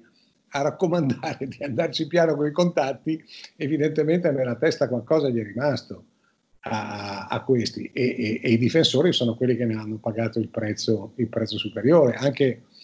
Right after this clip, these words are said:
anche il posticipo, il posticipo che, che il, il Leverkusen ha vinto sul, sul campo del Werder Brema, quello del, quello del lunedì sera, insomma,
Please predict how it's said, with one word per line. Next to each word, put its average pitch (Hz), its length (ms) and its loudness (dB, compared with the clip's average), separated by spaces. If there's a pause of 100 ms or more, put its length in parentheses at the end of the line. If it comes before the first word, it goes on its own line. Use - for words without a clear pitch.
(260)
anche 131 240 0
il 127 80 2
posticipo, 123 880 0 (960)
il 113 160 -4
posticipo 127 720 2
che, 120 300 2
che - 120 0
il, 113 640 4
il 110 120 0
Leverkusen 123 600 4
ha 120 80 2
vinto 127 440 2
sul, 110 340 0
sul 120 220 0
campo 135 300 0
del 113 460 2
Werder 123 340 4
Brema, 120 420 4
quello 120 200 2
del, 113 840 0
quello 120 200 0
del 113 140 0
lunedì 123 340 4
sera, 135 360 6
insomma, 110 480 -4